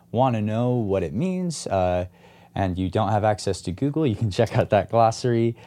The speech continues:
on our main page. Um, and we'll try to summarize those things as, as well and as succinctly as we can,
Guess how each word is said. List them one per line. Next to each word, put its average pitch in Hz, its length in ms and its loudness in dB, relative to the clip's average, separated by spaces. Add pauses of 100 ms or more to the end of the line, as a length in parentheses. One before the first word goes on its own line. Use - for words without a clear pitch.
(120)
on 107 180 0
our 95 220 0
main 90 360 -2
page. 92 600 -2 (300)
Um, 87 560 0
and 92 280 -4
we'll 90 200 -2
try 90 300 -2
to 85 500 -6
summarize 85 680 -4
those 82 280 -8
things 87 400 -6
as, 82 600 -8 (760)
as 104 540 2
well 160 240 6
and 160 100 2
as 143 100 -2
succinctly 110 560 -2
as 90 120 -6
we 90 120 -4
can, 87 540 -6